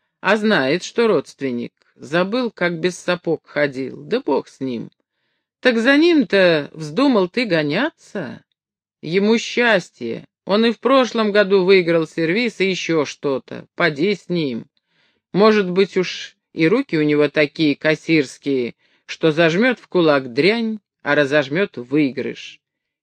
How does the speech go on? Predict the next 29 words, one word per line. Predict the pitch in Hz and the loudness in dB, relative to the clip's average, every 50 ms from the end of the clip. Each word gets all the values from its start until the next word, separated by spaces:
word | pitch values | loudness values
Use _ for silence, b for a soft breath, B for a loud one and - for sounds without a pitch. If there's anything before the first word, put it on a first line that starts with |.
| _ _ _ | _ _ _
Или | _ 262 320 285 208 | _ 4 4 6 6
уж | 160 143 - | 2 0 -2
такой | - - 143 139 - 185 208 220 220 208 - - | -2 -4 -4 -2 2 4 4 4 4 2 0 -6
родится | _ 131 127 135 131 123 165 226 262 - _ _ - 220 214 | _ -2 0 0 0 0 -2 -4 -4 -6 _ _ -2 0 0
иной, | 208 202 202 202 196 190 185 180 185 - _ _ _ _ _ _ | 0 0 -2 -2 -2 -4 -6 -8 -10 -16 _ _ _ _ _ _
что | - - - - | -20 -4 2 2
если | 208 233 277 294 277 - 202 | 4 4 4 0 0 -2 -4
б | 190 - | -2 0
он | 208 202 196 180 | 0 0 0 -2
спал | - _ - 302 311 247 | -6 _ -2 -2 -2 -2
себе | - - 151 151 156 143 | -4 -6 -2 0 -2 -2
спокойно | - _ - 156 143 - 165 151 143 139 139 139 | -2 _ -4 -4 -2 0 0 0 2 0 -2 -4
дома, | 139 135 147 147 135 123 117 113 110 - - _ | -2 0 0 0 2 0 -4 -8 -10 -12 -16 _
и | _ 277 294 | _ -4 -2
тогда | - - 190 175 156 139 123 156 165 156 147 | 0 0 0 0 0 0 0 2 4 4 4
у | 147 | 2
него | 143 143 143 135 135 143 135 | 0 0 0 0 0 -2 -2
был | 131 131 143 143 139 | -2 -2 0 0 0
бы | 131 127 143 135 | 0 -2 -2 -2
выигрыш. | 123 131 139 139 127 120 117 123 117 120 120 - - - - _ _ _ _ _ _ _ _ _ _ _ _ | 0 0 0 0 0 -2 -6 -10 -12 -12 -14 -16 -20 -20 -20 _ _ _ _ _ _ _ _ _ _ _ _
А | _ 165 180 | _ -2 -2
ты | - - 349 359 349 | 0 2 4 4 4
вот, — | 285 196 147 135 - - _ _ _ _ _ _ _ _ _ _ | 4 2 0 -2 -4 -8 _ _ _ _ _ _ _ _ _ _
продолжал | - - 156 156 151 151 156 151 131 143 156 151 147 139 - | -6 -4 -4 0 0 0 0 0 0 0 0 0 0 0 -2
он, | - 147 147 147 143 | -2 -4 -2 -2 -2
взяв | 131 123 117 147 147 139 127 127 | -4 -2 -2 0 0 0 -2 -4
Граблина | 127 135 147 151 135 135 139 139 139 139 139 | -2 0 0 0 0 0 -2 -4 -2 -4 -4
за | 135 151 147 | -2 -2 -4
пуговицу, — | 139 - 156 151 135 131 135 120 117 120 117 _ - - 123 123 | -4 -2 -4 -4 -2 -2 -4 -6 -6 -8 -12 _ -14 -14 -14 -14